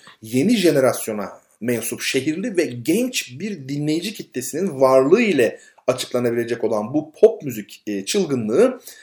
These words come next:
kendine bir ad bulmakta gecikmedi. Medyadaki bazı kalemlerin ve eleştirmenlerin ardından hemen herkes o dönemde yaşanan pop patlamasından söz etmeye başladı. Tırnak içinde pop patlaması diyorlardı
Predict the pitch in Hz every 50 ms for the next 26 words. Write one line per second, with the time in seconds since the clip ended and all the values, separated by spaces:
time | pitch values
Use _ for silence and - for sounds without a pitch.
0 | - - _ _ - - 175 156 156 170 185 196 190 180 190 - 202 196 190 -
1 | - - 143 139 131 123 120 113 110 - - - 220 226 220 226 - _ _ _
2 | - - 190 190 - - - - 214 196 190 170 202 208 - - - - _ _
3 | 156 185 202 202 180 175 151 147 143 - - 202 196 170 156 160 175 180 180 175
4 | 147 135 - - 139 139 131 127 135 151 180 185 160 117 131 139 139 - - 135
5 | 135 135 131 131 135 139 143 131 104 110 104 101 101 110 143 165 156 165 156 156
6 | 160 190 160 127 - - 170 185 - - - - - _ _ _ _ _ _ _
7 | 160 165 147 131 123 113 107 107 113 139 160 156 - 120 127 139 131 - 123 131
8 | 165 196 196 - - _ _ _ _ - 208 196 202 - - 143 113 - - 117
9 | 107 107 98 - - 98 92 90 85 - - _ _ - - 104 95 98 - -
10 | 95 90 90 90 87 - - - 82 - - 156 135 131 104 - - - 147 156
11 | - 170 131 - - 107 - - - 92 87 - - 90 95 92 85 85 82 82
12 | 82 - 82 -